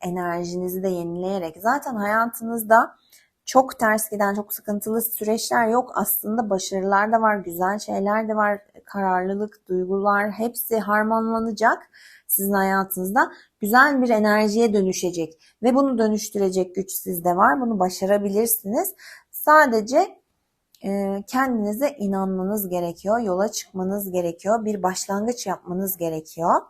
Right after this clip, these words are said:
Bununla ilgili tavsiyelerimizi de verdik zaten. Şimdi eril dişil kartlarımızı konuşturalım.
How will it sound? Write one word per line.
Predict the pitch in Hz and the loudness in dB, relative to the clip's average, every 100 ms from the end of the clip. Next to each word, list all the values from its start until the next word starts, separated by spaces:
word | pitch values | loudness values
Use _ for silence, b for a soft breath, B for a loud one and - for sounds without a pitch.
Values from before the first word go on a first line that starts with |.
| _ _ _ _ _ _ _ _ _ _ 233 | _ _ _ _ _ _ _ _ _ _ -2
Bununla | 226 214 175 | 0 0 0
ilgili | 190 196 190 262 B B B | -2 -2 -2 -4 B B B
tavsiyelerimizi | - 240 226 - 202 190 180 185 196 | 4 6 6 0 0 2 2 0 0
de | 240 254 | 0 6
verdik | 196 185 185 190 | 10 10 6 0
zaten. | - 160 165 - 254 | 4 4 4 4 2
Şimdi | 302 - 285 240 | 2 0 0 4
eril | 262 294 233 240 214 | 4 6 2 0 -2
dişil | 214 220 | -8 -8
kartlarımızı | - 208 185 - 175 175 170 | -4 -4 -4 -6 -6 -6 -8
konuşturalım. | - 214 240 - - 254 247 233 247 | -8 -6 -4 -4 4 6 8 8 6